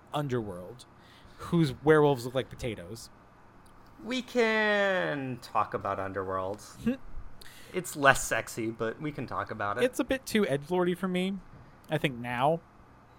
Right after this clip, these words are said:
Speaker 2: Mm.
Speaker 1: Uh, but, you know, like,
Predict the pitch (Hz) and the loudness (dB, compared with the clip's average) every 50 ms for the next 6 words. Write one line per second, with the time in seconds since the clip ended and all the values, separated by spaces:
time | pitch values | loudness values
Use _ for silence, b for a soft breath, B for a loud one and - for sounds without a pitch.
0 | b b b b b b b b b b 123 120 117 117 113 165 175 165 156 151 | b b b b b b b b b b -6 -6 -4 2 8 8 10 10 10 6
1 | - - - 226 208 160 147 156 - - - - - - - - - - - - | 2 6 8 8 10 10 8 4 -2 -8 -18 -20 -20 -20 -20 -20 -20 -20 -20 -20
2 | - - - - - - - - 208 220 170 147 143 147 - - 180 175 170 | -20 -20 -20 -20 -20 -14 -4 0 2 4 6 6 4 2 2 2 0 0 0